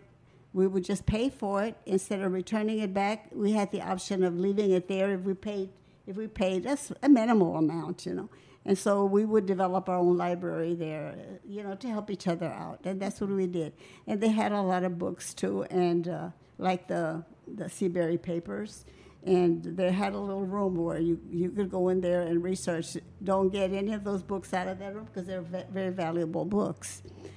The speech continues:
But, uh, that's, that's how I started, you know. But soon, pretty soon, we had Ancestry, and we had, of course, we'll always have a Family Search. And I tell people, if they wanna start researching, start with Family Search. It's free, and they've got tons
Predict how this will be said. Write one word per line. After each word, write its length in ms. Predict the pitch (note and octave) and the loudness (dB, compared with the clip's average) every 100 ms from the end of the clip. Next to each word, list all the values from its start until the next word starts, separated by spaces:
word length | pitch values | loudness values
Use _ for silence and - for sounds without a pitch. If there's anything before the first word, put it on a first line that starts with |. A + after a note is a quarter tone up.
| - - | -20 -8
But, 380 | E3 F3 D#3+ F3 | -2 -2 -2 -4
uh, 200 | F3+ E3+ | -2 -4
that's, 340 | F3+ F3+ F3+ | -2 -4 -4
that's 320 | - E3+ F#3+ F#3+ | -6 -4 -2 -2
how 160 | F3 | -4
I 80 | F3 | -4
started, 580 | - - E3 D#3+ D#3+ D#3+ | -6 -2 -2 0 -4 -4
you 80 | F#3 | -4
know. 160 | F#3+ | -4
But 180 | F#3+ F3+ | -4 -6
soon, 360 | - A3+ G#3 - | -4 0 0 0
pretty 280 | - A#3 C4 | 0 0 0
soon, 540 | - A#3 A3 A3 A3 A3 - - - - | -2 -2 -2 -2 -2 -6 -16 -20 -20 -8
we 240 | F3+ G3 | -2 0
had 340 | G3 F#3+ F3+ - | 2 0 -2 -2
Ancestry, 840 | F3+ F#3 - E3+ D#3+ - E3 E3 E3 | 2 2 4 0 0 -2 0 2 2
and 160 | F3 | 2
we 120 | F3 | 2
had, 280 | F#3 F3 E3+ - - | 0 0 -2 -4 -6
of 140 | F#3 | -6
course, 340 | - G3 G3 G3+ | -4 -4 -4 -4
we'll 160 | F3+ - | -4 -2
always 300 | F#3+ G#3 F3+ | -2 -2 -2
have 200 | F#3 F3 | -2 0
a 60 | E3+ | -2
Family 400 | - E3+ F3 E3 | 0 4 4 4
Search. 320 | - D3 - - - | 0 -2 -4 -16 -2
And 180 | G#3+ G#3+ | 0 2
I 80 | A#3+ | 2
tell 220 | - C#4 | 2 2
people, 360 | C#4+ C#4+ A3 G#3 | 2 -2 0 0
if 120 | G3+ | 2
they 80 | G3+ | 2
wanna 320 | G#3+ B3 C4+ | 2 0 0
start 320 | - A3 A3 | 2 0 2
researching, 560 | G#3+ G3+ G#3 G3 G#3 G#3+ - - | 0 0 0 0 -2 -6 -10 -16
start 340 | - E4+ E4+ | 0 0 2
with 140 | D#4 | 0
Family 400 | A#3+ A3 A3+ G3 | 2 -2 -2 -6
Search. 420 | F3 F3+ C#3+ D#3+ - - - | -6 -6 -8 -10 -20 -20 -10
It's 200 | G3 - | -8 -6
free, 560 | - A3 A3 A#3 C4 C#4 - - | 2 8 10 10 6 4 0 -2
and 180 | G#3 G3+ | 4 6
they've 180 | G#3 F#3+ | 4 4
got 320 | F#3+ F#3 - | 0 0 -4
tons 720 | - - G3 F#3+ F3+ F3+ - | -18 0 4 6 6 4 0